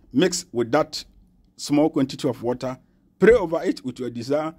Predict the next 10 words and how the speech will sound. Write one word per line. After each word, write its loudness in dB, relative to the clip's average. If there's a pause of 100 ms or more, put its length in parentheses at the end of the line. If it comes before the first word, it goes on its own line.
(380)
and 0
then -2
wash 2
yourself. -6 (1080)
You -6
do 4
it 0 (540)
for -6
seven 2
days, -4